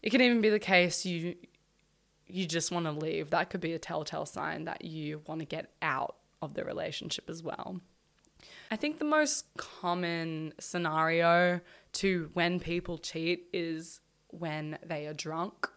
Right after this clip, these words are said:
they're consuming lots of alcohol, or they are on a substance. All of them are not great. Now, I'm not saying that as soon as your partner drinks, like,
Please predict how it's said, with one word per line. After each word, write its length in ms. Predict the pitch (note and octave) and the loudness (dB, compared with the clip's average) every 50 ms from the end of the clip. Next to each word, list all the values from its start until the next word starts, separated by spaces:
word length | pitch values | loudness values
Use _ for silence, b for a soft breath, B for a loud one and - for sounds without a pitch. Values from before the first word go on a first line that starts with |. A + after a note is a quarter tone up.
| _ _ _ _ B B B B B B B | _ _ _ _ B B B B B B B
they're 100 | - D3+ | -8 -8
consuming 520 | - - D#3+ D#3 - - E3 D#3+ D#3 D#3 | -6 -4 -4 -4 -4 -2 -2 -2 -2 -2
lots 180 | D#3 D3+ - - | -4 -4 -4 -2
of 80 | D#3+ | 2
alcohol, 600 | E3+ F3 F3+ G#3 A3 A#3 G#3 A#3 A#3+ A#3 A3+ A#3 A#3 | 4 4 4 4 2 2 4 6 8 8 8 8 6
or 360 | A#3+ C4+ C4+ C#4 C#4+ C4 G#3+ | 6 8 10 10 12 10 10
they 280 | - - G3 G#3 G#3+ G#3 | 8 10 10 10 10 10
are 220 | G3+ G3+ G3+ - - | 8 8 6 6 6
on 240 | - F3+ F3 F3+ - - | 4 2 2 2 0 0
a 180 | E3+ D#3+ D#3 | 0 0 0
substance. 1040 | D#3 - - - D#3 D#3 - - - - - E3+ E3+ - - - - - - - - - - _ _ _ _ | 0 -2 -2 -4 -4 -4 -4 -4 -4 -4 -6 -8 -8 -10 -10 -6 -2 0 0 0 -2 -4 -8 _ _ _ _
All 220 | - F3 F3 F#3 G3 | 0 2 2 4 4
of 80 | F#3 | 4
them 220 | F3+ F#3 F3+ F3 E3 | 4 4 4 4 4
are 160 | D#3 D3+ D3 | 2 2 0
not 280 | D3 D3+ D#3+ - - | 0 -2 -2 -2 -2
great. 240 | - - - - - - B B B B B | -4 -4 -4 -4 -4 -6 B B B B B
Now, 540 | - G#3+ A3 A#3 A#3 A#3 A3+ G#3+ - - - - _ _ _ _ _ _ _ _ _ _ _ _ _ _ _ _ _ _ _ _ _ _ _ _ _ _ - - - _ _ - | 6 10 12 12 12 12 12 10 6 2 -6 -18 _ _ _ _ _ _ _ _ _ _ _ _ _ _ _ _ _ _ _ _ _ _ _ _ _ _ -20 -20 -20 _ _ 6
I'm 180 | G3+ A#3 C#4 | 8 10 12
not 220 | D4+ E4+ D4+ - - | 12 10 10 8 4
saying 680 | - - G3+ F3 F3+ F#3 F#3+ F#3+ F#3+ F#3+ G3 G3+ F#3 | 4 6 8 8 8 8 8 6 4 4 2 2 4
that 400 | F3 E3+ D#3+ D#3+ E3 E3+ - - _ _ _ - - | 6 6 6 4 2 0 -2 -4 _ _ _ -10 -6
as 140 | - G3 - | -2 -2 0
soon 220 | - G3+ F#3 F#3+ | 2 2 2 4
as 140 | F#3+ F3+ E3+ | 2 2 2
your 100 | F#3+ F3 | 2 0
partner 360 | - F3 F#3 F3 E3+ F#3 F3 | 2 4 4 4 6 6 4
drinks, 580 | D#3+ - E3 D#3 D#3 E3+ F3+ - - - - - | 4 2 2 2 2 0 -2 -4 -4 -2 2 2
like, 300 | F3 F3 E3 D#3+ - | 4 4 2 0 -4